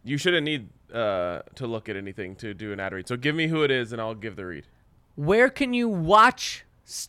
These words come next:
Speaker 2: Colorado sports if you don't have cable?
Speaker 1: Ah, yes. Our good friends at Evoca T V solving a,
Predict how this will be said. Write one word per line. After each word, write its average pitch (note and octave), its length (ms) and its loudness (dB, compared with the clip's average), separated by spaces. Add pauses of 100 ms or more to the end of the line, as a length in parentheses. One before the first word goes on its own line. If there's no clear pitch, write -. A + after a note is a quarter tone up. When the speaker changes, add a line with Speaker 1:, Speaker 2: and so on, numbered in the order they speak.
Speaker 2:
Colorado C#3+ 460 4
sports C3+ 580 -4 (480)
if F3 260 2
you D#3+ 80 -2
don't C#3+ 160 0
have B2 140 -8
cable? - 240 -16 (280)
Speaker 1:
Ah, G#2 360 4
yes. G2+ 640 0
Our G#2+ 120 -2
good B2+ 320 -2
friends B2+ 480 0
at A2+ 200 -2
Evoca A#2 680 -2
T B2 200 -6
V A#2+ 200 -4
solving C3+ 640 0 (560)
a, C3 260 2